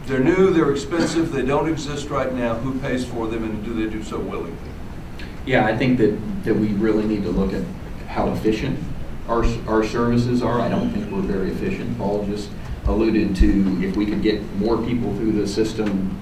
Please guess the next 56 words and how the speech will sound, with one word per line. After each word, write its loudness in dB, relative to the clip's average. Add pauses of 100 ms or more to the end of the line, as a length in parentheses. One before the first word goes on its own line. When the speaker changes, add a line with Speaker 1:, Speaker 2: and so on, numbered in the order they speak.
Speaker 2:
quicker, 0
we -2
could -6
save 2 (120)
a -4
whole 2
lot 2
of 0
money. 0 (320)
And -4
I 0
think -2
there's 0
a -6
lot 2
of 0
that. 0 (320)
Uh, -2
I 0
don't 4
think 2
people 0
are 2
look, 2 (220)
looking 2
to 0
pour 2
more 2
water 2
into 0
a 0
leaky -2
bucket. -4 (680)
Um, -2 (120)
and -2
so 0
that's 2
what 2
we 0
have -4
to -4
do -4
first, 0
is -6
look 0
at -4
that. -4
But 2
there 4
are, 4
uh, -4
other 6
ways 4
of -4
getting 2
revenue 4